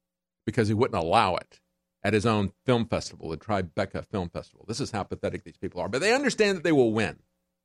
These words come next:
Why? And folks, they will win. If you put your kids in the government school propaganda system, they will gaslight them about their gender.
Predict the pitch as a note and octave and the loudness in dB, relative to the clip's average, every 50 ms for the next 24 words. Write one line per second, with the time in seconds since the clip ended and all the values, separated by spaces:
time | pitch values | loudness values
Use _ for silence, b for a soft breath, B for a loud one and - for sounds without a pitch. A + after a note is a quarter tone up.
0 | _ _ _ _ _ _ _ _ _ _ - C#3+ B2 F2+ C#2 C2 - _ _ _ | _ _ _ _ _ _ _ _ _ _ 4 4 4 4 0 -4 -10 _ _ _
1 | _ _ _ _ _ _ _ _ _ _ _ _ _ _ _ _ - G#2 - G3+ | _ _ _ _ _ _ _ _ _ _ _ _ _ _ _ _ -2 2 2 2
2 | F#3+ - F3+ D#3 E3 G3 G#3+ F3 G#2 E2 A#1 - _ _ _ _ _ _ _ _ | 4 4 4 4 6 4 4 2 0 -2 -6 -10 _ _ _ _ _ _ _ _
3 | _ _ _ _ _ _ _ _ G2+ - F3 G#3+ - _ B3+ C4 B3+ _ F3+ G3 | _ _ _ _ _ _ _ _ -6 -4 -4 -6 0 _ 0 0 0 _ 2 2
4 | G3 - - E3 C3 A#2+ A#2+ A#2+ A#2 G#2 - - - _ _ _ _ _ _ _ | 2 4 2 4 4 4 4 2 -2 -4 -8 -8 -10 _ _ _ _ _ _ _
5 | _ _ _ _ _ _ C#3+ C3 A#2+ A#2 G#2 - C#3+ D3 E3 F#3+ F#3+ F#3+ F3+ - | _ _ _ _ _ _ 0 2 2 0 2 4 4 4 4 4 0 0 -2 -4
6 | - - _ D3 C#3 C3+ C3 B2+ B2+ - _ - C#3 D3+ - C3 A#2 G2+ B2 A#2+ | -6 -6 _ 2 4 4 4 4 2 -2 _ 2 2 2 2 -2 0 2 2 2
7 | A#2+ B2+ C#3 B2 A2 - - G#2+ D2+ - - - B1+ A#1+ _ _ _ _ _ _ | 2 2 0 0 -2 -2 -2 -6 -6 -8 -12 -18 -20 _ _ _ _ _ _ _
8 | _ _ _ _ _ _ _ _ _ _ _ _ _ _ _ - C3 D3 B2 A2 | _ _ _ _ _ _ _ _ _ _ _ _ _ _ _ 4 6 6 6 4
9 | F#2 _ - D3+ E3 F#3 F3 - - E3 D#3+ D#3 D#3 D#3 - D3 C#3 B2 G2+ G#2 | 2 _ 6 6 6 6 4 0 0 2 2 2 2 2 0 0 0 0 0 2
10 | A2 G#2 G#2+ - _ A2 G#2 G2+ G2+ G2 F#2+ - _ _ _ - C#3 C#3+ D3 D3+ | 2 0 0 0 _ 2 2 4 2 0 -4 -8 _ _ _ 2 2 2 2 2
11 | D#3+ F#3+ G#3 G#3 F3+ | 0 -2 -2 -4 -6